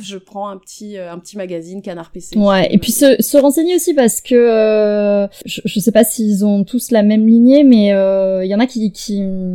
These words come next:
Speaker 2: qui communiquent ouvertement sur ça, qu'il va y avoir un abonnement qui va plus, euh, les favoriser.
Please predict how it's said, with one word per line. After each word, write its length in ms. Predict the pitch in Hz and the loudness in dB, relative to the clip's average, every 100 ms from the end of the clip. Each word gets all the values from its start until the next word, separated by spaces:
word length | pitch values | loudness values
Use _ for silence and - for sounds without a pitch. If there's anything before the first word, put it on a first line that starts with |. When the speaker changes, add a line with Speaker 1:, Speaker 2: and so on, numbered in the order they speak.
| 180 175 | -8 -6
Speaker 2:
qui 140 | - | -4
communiquent 560 | - 262 262 262 247 - - | 0 2 4 2 0 -4 -2
ouvertement 480 | 208 226 - 220 220 | 0 0 0 -2 -2
sur 200 | 226 - | -2 -2
ça, 240 | 262 277 | 0 -2
qu'il 360 | - - 202 180 | -4 -6 -4 0
va 100 | 196 | 0
y 80 | |
avoir 300 | 196 196 233 | 0 0 0
un 140 | 233 208 | 0 0
abonnement 420 | 190 202 214 254 | 0 0 2 0
qui 160 | 254 214 | 0 0
va 140 | 180 | 0
plus, 380 | - 269 - 262 | -2 -6 -2 2
euh, 760 | 220 208 208 202 202 202 196 | 4 2 2 0 0 -2 0
les 140 | 196 208 | 0 0
favoriser. 580 | 220 190 202 196 247 | 0 0 0 2 2